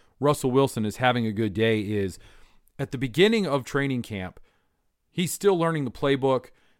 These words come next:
And I think we see this a lot. Defense has the ability to sort of jump in and disrupt early on. Offensive schemes are generally a little bit more difficult to implement.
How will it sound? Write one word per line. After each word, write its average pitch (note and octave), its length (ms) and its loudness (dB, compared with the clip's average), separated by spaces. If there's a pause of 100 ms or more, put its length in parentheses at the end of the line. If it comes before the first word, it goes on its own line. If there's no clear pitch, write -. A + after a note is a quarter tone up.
(180)
And C#3 480 0
I D3 120 -2
think G#3 200 -4
we G3+ 120 -2
see F3 200 -6
this D3+ 220 0
a A#2 60 0
lot. B2+ 440 0
Defense D#3 560 -2
has C#3 460 -2
the B2+ 180 -4
ability C3+ 500 2
to A2 120 -6
sort C#3+ 220 -4
of F2 120 -6
jump C3+ 360 -2
in B2+ 340 0
and G#2+ 220 -8
disrupt B2+ 580 0 (540)
early C#3 320 2
on. F2 320 -6 (680)
Offensive G3 580 0
schemes E3 560 -4 (440)
are C3+ 140 -4
generally D3 520 0
a A#2+ 100 0
little D3+ 320 2
bit D#3+ 320 2
more C3+ 340 0
difficult B2+ 580 -4
to - 180 -10
implement. G#2 560 -6